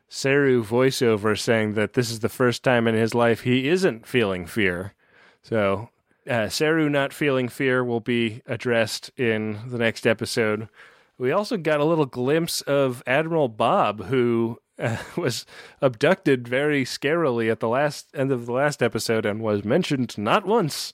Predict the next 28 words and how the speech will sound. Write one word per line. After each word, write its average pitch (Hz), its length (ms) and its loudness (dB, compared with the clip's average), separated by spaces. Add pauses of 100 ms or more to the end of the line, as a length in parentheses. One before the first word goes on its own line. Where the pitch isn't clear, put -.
(140)
<laughs> - 140 -18
in 170 180 -2
this 139 180 2
episode. 98 600 -2 (640)
So, 110 260 -2
uh, 104 260 4
we'll 107 120 0
be 110 120 2
catching 175 380 -2
up 185 220 -2
with 104 340 -6 (360)
Admiral 175 420 2
Bob 117 500 2
in 98 240 -2
this - 480 -8
next 120 460 -6 (800)
ep, 113 440 0
which 107 220 -4
has 101 200 0
a 95 160 -4
Latin 110 440 -2
title 101 500 0
that 95 140 -4
I 92 160 0
am 90 140 -4
scared 104 380 0
to - 60 -8
pronounce. 95 580 -4